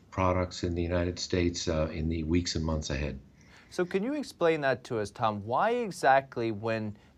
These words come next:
Speaker 2: the U S has so much oil in the ground, why do we import from Russia at all?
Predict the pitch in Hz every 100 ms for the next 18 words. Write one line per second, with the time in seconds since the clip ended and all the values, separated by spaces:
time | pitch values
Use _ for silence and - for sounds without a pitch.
0 | - 120 110 117 110 101 101 - 110 107
1 | 101 - 113 110 - - - 110 117 110
2 | 104 101 95 98 113 131 123 98 95 127
3 | 208 247 226 214 175 - 156 156 - 135
4 | 110 113 101 101 104 101 - 98 - 117
5 | 190 139 -